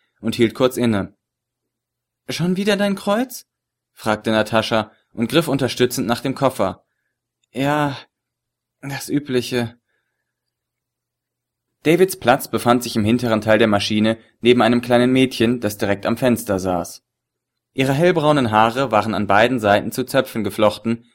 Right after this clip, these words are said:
an deren Ende eine rote und eine gelbe Haarspange klemmte. "Hallo, junge Dame, reist du alleine?", fragte David ungläubig, als er seinen Laptop in einem freien Fach verstaute. "Ja, und du?",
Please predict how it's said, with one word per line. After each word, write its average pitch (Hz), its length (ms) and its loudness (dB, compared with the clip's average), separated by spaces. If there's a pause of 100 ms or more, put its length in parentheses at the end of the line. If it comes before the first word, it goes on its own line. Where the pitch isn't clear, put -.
(180)
an 120 100 -2
deren 143 220 0
Ende 139 400 0
eine 113 160 0
rote 113 460 0
und 113 160 -8
eine 113 160 -2
gelbe 107 320 0
Haarspange 101 500 -2
klemmte. 98 520 -4 (1200)
"Hallo, 160 240 -6
junge 160 280 0
Dame, 135 580 0 (360)
reist 117 340 -8
du 190 60 -2
alleine?", 113 720 -4 (520)
fragte 98 340 -2
David 104 320 -2
ungläubig, 110 720 0 (200)
als 120 180 0
er 135 80 0
seinen 123 240 2
Laptop 143 420 0
in 120 120 -2
einem 107 180 -2
freien 110 300 0
Fach 95 240 -4
verstaute. 104 680 -2 (800)
"Ja, 214 520 0
und 175 280 -2
du?", 233 300 -2